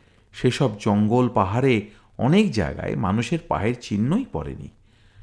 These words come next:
সুতরাং এই দ্বীপে কাউকে খুঁজে বার করা সোজা নয়। তবে একটা আশার কথা ছিল এই যে, অ্যাম্বারের মতন দামি রত্ন চুরি করে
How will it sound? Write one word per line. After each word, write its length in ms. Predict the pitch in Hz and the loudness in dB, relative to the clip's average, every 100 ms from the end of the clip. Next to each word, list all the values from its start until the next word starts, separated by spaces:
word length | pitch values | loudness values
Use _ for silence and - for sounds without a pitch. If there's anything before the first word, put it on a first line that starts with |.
| - | -10
সুতরাং 460 | - 110 120 110 104 - _ _ - | -6 -2 2 2 2 -4 _ _ -4
এই 280 | 107 151 190 | 2 4 4
দ্বীপে 340 | 131 107 104 90 | 2 0 0 -2
কাউকে 400 | - 90 95 90 | 0 -2 -2 -6
খুঁজে 440 | - 104 92 90 | -6 -4 -2 -2
বার 260 | 76 78 - | 0 -2 -4
করা 280 | 90 82 80 | -8 -8 -8
সোজা 460 | - 95 90 78 | -6 -6 -4 -4
নয়। 240 | 76 73 - - _ _ _ _ _ _ | -6 -10 -14 -20 _ _ _ _ _ _
তবে 200 | 90 82 | -8 -4
একটা 520 | 78 87 151 - 170 113 | 0 0 0 -2 -2 0
আশার 340 | 92 - 95 | 0 -2 -2
কথা 280 | - 92 95 | -4 -8 -8
ছিল 340 | - 92 82 | -6 -6 -2
এই 180 | 90 180 | 0 2
যে, 200 | 131 92 - - _ _ _ _ | 2 0 -2 -16 _ _ _ _
অ্যাম্বারের 600 | - 202 208 220 208 196 | 2 8 10 10 10 8
মতন 360 | 180 165 151 104 | 6 2 0 4
দামি 340 | 104 104 110 | 4 4 4
রত্ন 380 | 107 107 104 101 | 4 2 0 0
চুরি 320 | - 92 92 | 0 -4 -4
করে 360 | - 123 131 | 0 4 4